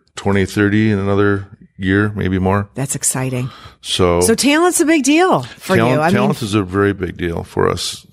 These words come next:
Speaker 1: uh, from the manufacturing floor to, like I said, accounting. We have H R,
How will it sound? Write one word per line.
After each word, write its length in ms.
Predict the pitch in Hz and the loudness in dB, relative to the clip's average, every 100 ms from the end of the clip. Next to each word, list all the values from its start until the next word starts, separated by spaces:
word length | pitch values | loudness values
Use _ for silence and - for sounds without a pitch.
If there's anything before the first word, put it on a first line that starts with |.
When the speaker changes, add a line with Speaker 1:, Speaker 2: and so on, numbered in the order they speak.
| - | -10
Speaker 1:
uh, 260 | 90 87 - | -8 -8 -10
from 220 | - 95 | -4 0
the 80 | 92 | 2
manufacturing 680 | 92 95 95 98 95 - 92 | 2 2 0 0 -2 -4 -6
floor 380 | - 98 95 95 | 0 2 2 -2
to, 220 | - 90 90 | -4 -4 -4
like 180 | 85 - | -4 -4
I 40 | |
said, 140 | - 87 | -2 -2
accounting. 540 | - 95 98 101 101 - _ - - - - - | -2 0 2 0 -2 -6 _ -20 -20 -20 -20 -8
We 60 | 85 | -4
have 120 | 80 98 | -2 0
H 240 | 92 - | 0 2
R, 360 | 92 92 95 | 2 2 0